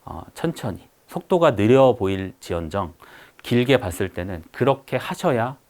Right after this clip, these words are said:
되는 그런 상황이라고 생각이 됩니다. 그래서, 어, 대청중학교 이 시험 문제 분석을 해야 되는데 쉽게 나왔기 때문에 이거 문항 분석이나 이런 거 하는 게 큰 의미가 없어 보였어요. 그래서 제가 생각하는,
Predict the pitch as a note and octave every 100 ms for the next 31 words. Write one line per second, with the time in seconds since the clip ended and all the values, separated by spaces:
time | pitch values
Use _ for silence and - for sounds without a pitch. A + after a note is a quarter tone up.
0 | _ F2+ D#2+ F2 - _ _ _ - F2
1 | A2 A2+ G#2+ F2+ F2 A#2 D3 _ _ _
2 | _ _ _ - A#2 G#2 G#2+ - D#2 _
3 | _ _ _ _ _ _ - _ _ _
4 | _ _ - - _ _ - A2+ B2 B2
5 | E2+ - - - - - - - A#2+ A#2+
6 | A#2+ B2 D3+ A#3 A#3 A3+ A3+ A3 G#3+ G#3+
7 | G#3 G3 F#3+ F#3+ - C4 C4+ A3 C#3 D#3
8 | F3 G3+ A#3+ F3 A#2 A#2+ D#3+ B2+ - -
9 | C#4 G3 D3+ F3+ F3+ E3 D#3+ F#3 C3+ C3+
10 | G#3 G#3+ G3+ F#3+ F#3+ F3 C3+ D3+ G#3+ G#3+
11 | F3 - - G#3 C#3+ D#3 D3+ C#3 G2 -
12 | - - F3+ - F#2+ F2+ F2+ A#2 - G#2
13 | D#3 C#3 - _ _ _ _ _ _ _
14 | - - - A2+ E3 E3+ F3 - B2+ G#2